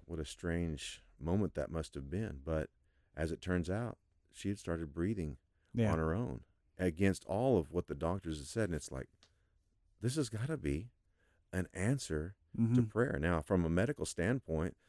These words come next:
Speaker 1: they, they couldn't explain
Speaker 2: Yeah.
Speaker 1: what had happened. But for those of us who are Christians, we,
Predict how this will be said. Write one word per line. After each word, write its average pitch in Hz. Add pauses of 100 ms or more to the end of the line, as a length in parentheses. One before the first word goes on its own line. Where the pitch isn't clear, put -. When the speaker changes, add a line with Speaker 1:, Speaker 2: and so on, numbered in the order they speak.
(500)
Speaker 1:
they, 90 (180)
they 87
couldn't 107
explain 120 (120)
Speaker 2:
Yeah. 101 (200)
Speaker 1:
what 92
had 85
happened. 80
But 87 (300)
for 80 (180)
those 85
of 73
us 78
who 73
are 71
Christians, 90
we, 104